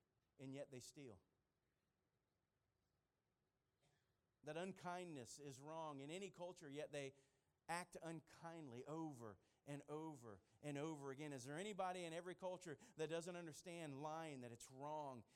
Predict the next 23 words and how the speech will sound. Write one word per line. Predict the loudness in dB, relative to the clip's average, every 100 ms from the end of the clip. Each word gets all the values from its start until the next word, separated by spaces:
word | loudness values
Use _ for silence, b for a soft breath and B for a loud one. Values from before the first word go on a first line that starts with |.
| B
and | -2 2
yet | 4 2
we | 0 -4 -4
choose | -4 -2 0 -2 2
over | 2 4
and | 2
over? | 2
And | 0
the |
Bible | 2 2 4
says | 4 4 4 2 B B
that | 6 6
we | 4 6
are | 6
without | 4 0 2 4 4 6
excuse, | 4 2 0 -2 -2 2 2 -2 B 4
and | 4
it | 4
makes | 4 6 4 2 -8 B 2
the | 4
gospel | 6 4 2 0
so | 0 2 2
important. | 2 2 2